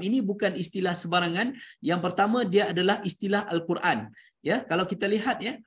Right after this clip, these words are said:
uh, kalau kita baca, uh, satu huruf Al-Quran menyamai dengan sepuluh kebaikan. Kalau kita, misalnya, kita sebut Alif Lam Mim, maka kita sebut satu huruf sepuluh kebaikan, Lam sepuluh kebaikan, maka Mim sepuluh kebaikan, maka kita akan dapat tiga puluh pahala.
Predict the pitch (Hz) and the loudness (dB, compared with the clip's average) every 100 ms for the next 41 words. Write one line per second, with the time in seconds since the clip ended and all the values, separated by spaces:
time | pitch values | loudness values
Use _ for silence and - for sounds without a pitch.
0 | 165 165 160 160 175 233 220 202 180 185 | 0 2 0 0 0 0 -2 -4 -2 0
1 | 185 185 240 202 175 - - 156 156 196 | 0 2 2 2 0 -8 -8 -4 0 2
2 | 277 214 208 - 170 175 185 160 226 196 | 2 4 2 2 -2 -2 0 0 2 0
3 | 175 175 180 190 180 180 170 - 180 175 | 0 -2 -2 -2 -2 -2 -4 0 0 2
4 | 156 151 143 254 - - - - - 151 | 0 0 0 -2 -2 -8 -18 -16 0 2
5 | 202 202 185 190 180 175 180 180 190 190 | 2 2 0 2 2 2 0 0 0 0
6 | 170 170 175 196 160 175 175 151 165 165 | -2 -2 0 0 2 4 4 4 4 4
7 | 202 269 - - - - 156 214 202 180 | 2 0 -4 -14 -10 -4 0 0 0 0
8 | 170 175 202 - 170 196 170 185 233 - | 0 2 0 0 -2 0 2 4 4 0
9 | - 185 190 185 165 170 165 220 339 - | -2 2 2 2 0 0 0 -2 -4 -10
10 | - _ 135 185 208 196 - 180 175 170 | -20 _ 4 4 4 -2 -2 0 0 0
11 | 170 170 208 208 175 180 175 185 214 - | 0 0 -2 0 -2 -2 -2 -2 -2 -4
12 | 180 175 180 165 165 214 190 214 202 196 | -2 -2 0 -2 0 0 0 -2 -2 -2
13 | 170 190 185 196 - 208 220 226 247 233 | -2 -2 -2 -2 -4 0 0 2 2 2
14 | 214 180 123 | 4 4 4